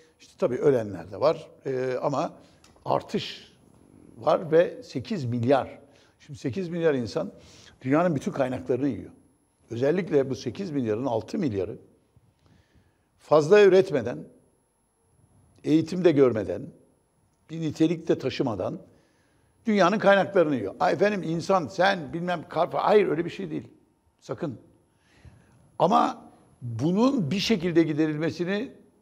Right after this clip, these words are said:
için planlar yapanlar var. Mesela Bill Gates. Şimdi ben Bill Gates konusunda şey değilim. Çok böyle, "Ya adam müthiş." Ya adamın yetmiş beş milyar doları var. Bana göre daha iyi niyetli bakmak istiyorum.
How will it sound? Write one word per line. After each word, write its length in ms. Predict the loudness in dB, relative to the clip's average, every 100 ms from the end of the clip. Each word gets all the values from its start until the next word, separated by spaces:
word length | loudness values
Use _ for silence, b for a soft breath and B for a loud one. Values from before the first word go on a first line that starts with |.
| -16
için 340 | -10 -6 -6
planlar 460 | 0 2 2 4 4
yapanlar 420 | 4 2 0 -2
var. 140 | -2
Mesela 360 | -4 -2 -2 0
Bill 160 | -2 2
Gates. 360 | 4 4 0 -14 b b b b b
Şimdi 180 | 0
ben 120 | 2 2
Bill 100 | 2
Gates 300 | 4 4 2
konusunda 600 | -4 -4 -4 -2 -4 -4 b b b b b _
şey 300 | -6 0 2
değilim. 380 | 4 2 0 -2 -18 -16
Çok 280 | -8 -8 2
böyle, 220 | 6 6
"Ya 240 | 6 4 2
adam 460 | 4 4 4 2
müthiş." 640 | 0 -10 -12 -8 -6 -6 -6
Ya 100 | -6
adamın 240 | -4 -4
yetmiş 360 | -2 -4 -8 -8
beş 180 | -8 -6
milyar 300 | -6 -4 -2
doları 280 | -2 -4
var. 120 | -6 -10 _ b b b b _ -20 -20 _ _ -6 4
Bana 220 | 6 6
göre 340 | 6 4 4
daha 200 | 2 2
iyi 340 | 2 2 6 6
niyetli 420 | 6 4 -2 -6
bakmak 340 | -6 -8 -20
istiyorum. 360 | -20 -20 -20